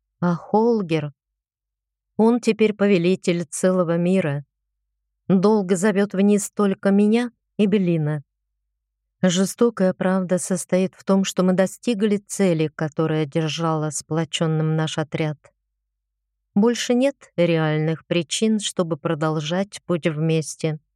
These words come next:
Мы сталкивались со смертью не раз, но выжили. Захочет ли каждый из нас вновь рискнуть жизнью? «Эрика, ты здесь?» — раздался голос Коры. «Да,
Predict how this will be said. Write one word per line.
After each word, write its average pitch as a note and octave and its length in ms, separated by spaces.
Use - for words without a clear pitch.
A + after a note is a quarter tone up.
Мы A3 200
сталкивались G3 760
со F#3 220
смертью G3 600
не F#3+ 120
раз, F#3 440
но A3+ 180
выжили. F3 560
Захочет F#3 800
ли A3 100
каждый E3 560
из D#3 140
нас E3 280
вновь F3 360
рискнуть D3+ 500
жизнью? D3+ 600
«Эрика, G3 560
ты C4 140
здесь?» — A3+ 560
раздался D#3+ 720
голос D#3+ 480
Коры. D#3 380
«Да, G#3+ 440